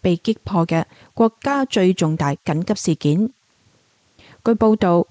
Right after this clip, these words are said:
平壤有人感染咗 Omicron 變種，但冇提供病例數同埋可能感染源等細節。只係表示受感染者嘅樣本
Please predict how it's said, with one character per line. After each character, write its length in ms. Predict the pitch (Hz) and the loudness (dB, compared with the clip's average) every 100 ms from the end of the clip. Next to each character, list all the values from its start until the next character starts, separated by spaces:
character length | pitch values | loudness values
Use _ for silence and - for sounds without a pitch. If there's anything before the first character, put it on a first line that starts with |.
| - - - | -8 -20 -6
平 200 | 226 202 | 0 2
壤 160 | 220 220 | 2 2
有 160 | 208 | 2
人 180 | 240 196 | 2 2
感 160 | 165 185 | 0 2
染 240 | 254 220 | 4 4
咗 140 | 185 185 | 2 0
Omicron 580 | 240 254 185 - 151 | 2 2 2 0 -2
變 220 | 160 185 180 | 0 -2 0
種， 280 | 165 170 240 _ _ _ | 0 0 -2 _ _ _
但 160 | 214 202 | -2 2
冇 140 | 202 | 2
提 180 | 240 - | 0 -2
供 220 | 233 269 | 0 0
病 200 | 226 180 | 2 0
例 120 | 160 165 | 0 0
數 240 | 196 180 | 0 0
同 140 | 220 | 0
埋 140 | 170 - | -2 -2
可 200 | - 180 | 0 0
能 200 | 233 151 | 0 -2
感 180 | - 151 | -4 -2
染 100 | 208 175 160 | 0 0 0
源 180 | 156 - | 0 -2
等 220 | 156 160 | -4 -4
細 180 | - 165 | -2 -2
節。 220 | - 170 226 _ _ _ _ _ _ - | -2 -4 -4 _ _ _ _ _ _ -4
只 140 | 214 | 0
係 120 | 214 | 0
表 180 | 165 160 | 2 2
示 320 | 208 - 170 - - | 0 0 0 -2 -14
受 240 | - - 214 | -8 -2 0
感 180 | 214 262 | 2 2
染 160 | 269 | 2
者 120 | 208 190 | 0 0
嘅 100 | 208 | 2
樣 240 | 175 160 | 2 0
本 260 | 156 160 | 0 0